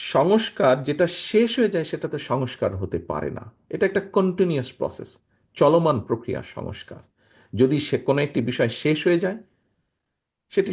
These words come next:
সংস্কার নয়। কাজেই সংস্কার শেষ হয় না, সংস্কার চলমান প্রক্রিয়া। আমরা একটি জায়গায় আসব, একটি জিনিসের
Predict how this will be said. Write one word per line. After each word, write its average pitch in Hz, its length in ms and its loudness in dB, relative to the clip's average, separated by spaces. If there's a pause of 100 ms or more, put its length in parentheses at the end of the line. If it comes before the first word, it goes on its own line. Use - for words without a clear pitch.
সংস্কার 135 440 -6 (100)
নয়। - 160 -20 (460)
কাজেই 139 300 6 (960)
সংস্কার 180 540 2 (160)
শেষ 175 280 4
হয় 104 140 -4
না, 90 60 -4 (120)
সংস্কার 123 360 0 (120)
চলমান 98 320 2 (100)
প্রক্রিয়া। - 300 -16 (280)
আমরা 113 220 4
একটি 127 220 -4
জায়গায় 127 300 4
আসব, 127 200 -4 (340)
একটি 113 280 -4
জিনিসের 135 360 2